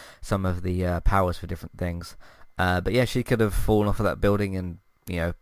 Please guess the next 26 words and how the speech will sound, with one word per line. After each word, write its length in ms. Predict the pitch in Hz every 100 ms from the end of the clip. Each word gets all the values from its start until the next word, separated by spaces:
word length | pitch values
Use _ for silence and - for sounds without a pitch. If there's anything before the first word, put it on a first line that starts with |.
| -
died 260 | - 90 92
from 320 | - 90 87 - _ _ _ _ _
several 340 | - 104 90 87
different 280 | 87 90
types 280 | - 87 -
of 80 | 87
injuries. 400 | 90 92 90 - - - - - - -
Uh, 480 | 92 92 92 92 87 -
so 240 | - 143 135
yeah, 320 | 131 - -
th-, 180 | 170 151
th-, 200 | 165 151
there 120 | 151
was 160 | 165 160
a 60 |
problem 360 | - 131 131 120
with 120 | 110
that, 180 | 101 107
I 80 | 113
guess. 260 | 120 120
But 140 | - 104
I 160 | 110 -
just 400 | - 127 - -
liked 720 | 113 110 107 - - - - - - _ - - - - _ _ _ _ _ - _
I, 80 | - -
I, 160 | -